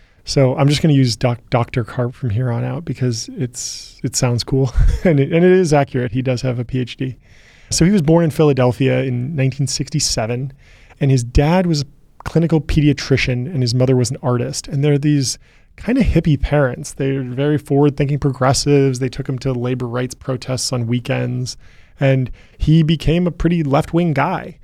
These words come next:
which again kind of breaks people's brains when they think about Palantir, because they think about it as this very, like, right-wing authoritarian company that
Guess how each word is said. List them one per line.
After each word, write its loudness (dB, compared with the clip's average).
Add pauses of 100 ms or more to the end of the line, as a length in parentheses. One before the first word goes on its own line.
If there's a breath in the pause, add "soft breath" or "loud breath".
(160 soft breath)
which 2
again 2
kind -2
of -6
breaks 0
people's -2
brains -2
when -4
they -4
think -6
about -2
Palantir, -2
because -8
they -4
think -6
about -2
it -4
as -8
this -12
very, -8
like, -12
right-wing -6
authoritarian -2
company -4
that -4